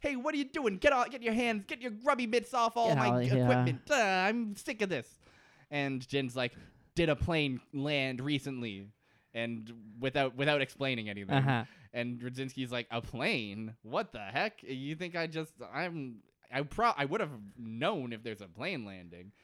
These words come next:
Speaker 1: And Jin is just, like, not taking any of his bullshit, grabs him, holds him against the wall, says, "Listen,
Speaker 2: Oh, yeah.
Speaker 1: check with all the stations and make sure that there's no plane
Speaker 2: And
Speaker 1: that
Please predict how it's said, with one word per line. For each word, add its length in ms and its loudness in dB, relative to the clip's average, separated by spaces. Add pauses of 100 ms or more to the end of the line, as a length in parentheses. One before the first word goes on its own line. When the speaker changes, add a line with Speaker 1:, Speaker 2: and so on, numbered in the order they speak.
(160)
Speaker 1:
And 220 -4
Jin 200 -4
is 140 -6
just, 300 -6
like, 320 -6 (360)
not 260 -2
taking 280 -2
any 200 -4
of 80 -4
his 120 -6
bullshit, 480 -4 (280)
grabs 340 2
him, 260 -10 (380)
holds 260 0
him 80 -4
against 240 -2
the 80 -6
wall, 260 0
says, 320 -4
"Listen, 460 -12 (760)
Speaker 2:
Oh, 180 4
yeah. 240 4
Speaker 1:
check 240 8
with 160 4
all 160 4
the 80 -4
stations 440 -2
and 140 -2
make 200 0
sure 300 0
that 300 -6
there's 200 -2
no 220 -4
plane 280 0
Speaker 2:
And 60 0
Speaker 1:
that 40 6